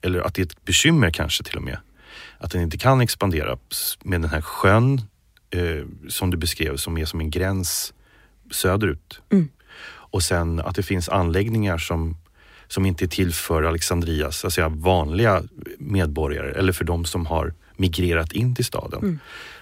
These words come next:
Speaker 1: Hur fungerar planeringen i det här fallet? Hur skulle man kunna få Alexandria att expandera?
Speaker 2: Det skulle nog kunna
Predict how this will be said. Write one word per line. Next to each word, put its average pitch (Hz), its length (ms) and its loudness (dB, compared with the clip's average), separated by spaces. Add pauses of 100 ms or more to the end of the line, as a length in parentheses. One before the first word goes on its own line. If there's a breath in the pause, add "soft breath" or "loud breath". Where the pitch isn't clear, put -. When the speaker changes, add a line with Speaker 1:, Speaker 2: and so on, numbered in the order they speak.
Speaker 1:
Hur 131 180 4
fungerar 139 480 4
planeringen 147 560 4
i 135 40 2
det 104 60 2
här 73 100 0
fallet? - 360 -6
Hur 120 60 4
skulle 127 600 2 (500)
man 113 260 2 (440)
kunna 123 480 4
få 69 240 0
Alexandria 80 680 -4
att 67 100 -6
expandera? - 600 -8 (460)
Speaker 2:
Det 196 80 0
skulle 214 460 6
nog 208 400 6
kunna 170 340 2